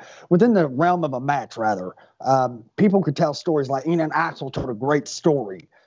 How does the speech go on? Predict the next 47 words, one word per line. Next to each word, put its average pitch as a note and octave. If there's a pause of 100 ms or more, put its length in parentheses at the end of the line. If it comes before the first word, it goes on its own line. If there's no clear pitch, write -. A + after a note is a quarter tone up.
(180)
um, B2 (220)
in D3
and C#3+
out C#3
of C3
the A#2+
ring, B2+
but A2+
J C3+
C C3+
could A#2+
do C3
it A#2
just A#2+
every A#2+
single A2+
time, A2
and G2+
it G#2
was G#2
really C3+
a, B2
something B2
amazing A2+
to G#2
watch. G#2 (460)
Um, A#2
I C#3
showed G#3
up. G3 (220)
Hotlines G3+
were D#3
a D3+
big D3
thing D3+
back C#3+
then. C3+
Did, C3
did D3
you A3
all B3
ever G3+
do, F#3+
like, E3+
hotlines E3+
in E3+
the D#3